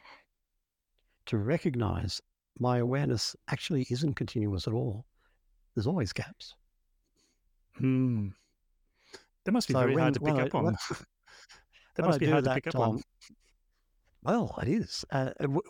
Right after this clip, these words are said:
Speaker 1: when, uh, when I do that exercise, I used to do a version where, like, when we do, do it for three minutes. Okay, feel the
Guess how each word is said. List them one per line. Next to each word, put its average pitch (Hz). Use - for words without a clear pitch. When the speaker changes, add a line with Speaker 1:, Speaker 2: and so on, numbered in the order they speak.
Speaker 1:
when, 196
uh, 131
when 151
I 139
do 143
that 127
exercise, 123
I 139
used 233
to 208
do 156
a 135
version 127
where, 117
like, 120
when 156
we 135
do, 123
do 131
it -
for -
three 139
minutes. 98
Okay, -
feel 151
the 127